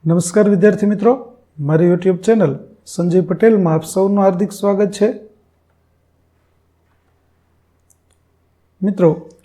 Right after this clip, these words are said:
આજના વીડિયોની અંદર આપણે ધોરણ દસ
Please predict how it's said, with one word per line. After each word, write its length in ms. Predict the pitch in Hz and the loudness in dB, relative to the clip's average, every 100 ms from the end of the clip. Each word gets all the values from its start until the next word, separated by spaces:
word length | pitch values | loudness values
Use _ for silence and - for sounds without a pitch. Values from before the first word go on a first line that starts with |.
| - | -4
આજના 360 | 185 165 262 | -2 0 2
વીડિયોની 480 | 269 254 262 262 262 | 4 4 6 6 6
અંદર 440 | 262 196 147 - - - | 6 4 2 -2 -16 -12
આપણે 300 | 156 185 196 | -6 -4 -4
ધોરણ 400 | 127 143 165 190 | -2 -2 0 2
દસ 380 | 196 220 - | 2 2 -2